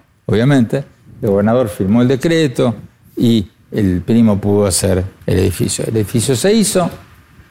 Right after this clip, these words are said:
a los tres años se cayó el edificio, murieron cuatro familias". Niños, pregunta, discusión en clase. "¿Era tan bueno este funcionario público?".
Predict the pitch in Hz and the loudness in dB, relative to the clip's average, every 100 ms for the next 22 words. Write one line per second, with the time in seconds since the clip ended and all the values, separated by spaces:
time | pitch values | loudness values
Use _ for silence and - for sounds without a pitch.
0 | - 117 92 139 120 143 131 123 - 95 | -4 -2 0 -2 0 2 2 2 -2 -2
1 | 139 175 170 - - _ - 101 127 190 | 2 2 0 -2 -12 _ -2 0 2 0
2 | 156 147 147 - _ _ 117 101 117 113 | 0 -2 -4 -10 _ _ 0 2 2 2
3 | 101 101 104 98 - 110 107 104 - - | 0 -2 -2 -2 -2 0 0 -2 -4 -8
4 | - _ _ _ - - - - - - | -10 _ _ _ -20 -20 -20 -20 -20 -4
5 | - 156 135 95 92 - - - 113 127 | 0 2 4 2 0 -6 -12 -6 -2 2
6 | 123 95 - 104 104 98 95 127 117 101 | 2 0 -2 -4 -4 -2 0 2 2 0
7 | 95 - 117 - - - _ _ _ - | -4 -6 -8 -14 -20 -20 _ _ _ 0
8 | 254 180 127 123 160 196 151 92 92 - | 0 2 2 2 4 2 2 -2 -6 -4
9 | 120 107 113 101 95 107 95 123 160 127 | -2 -2 0 0 2 2 2 2 2 0
10 | 92 | -2